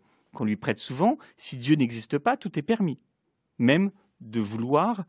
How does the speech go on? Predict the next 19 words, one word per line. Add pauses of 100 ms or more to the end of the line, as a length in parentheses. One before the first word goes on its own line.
(160)
la
mort
de
son
père, (180)
même
d'organiser
la
mort
de
son
père. (380)
Donc
on
voit
bien
que
chez
Ivan,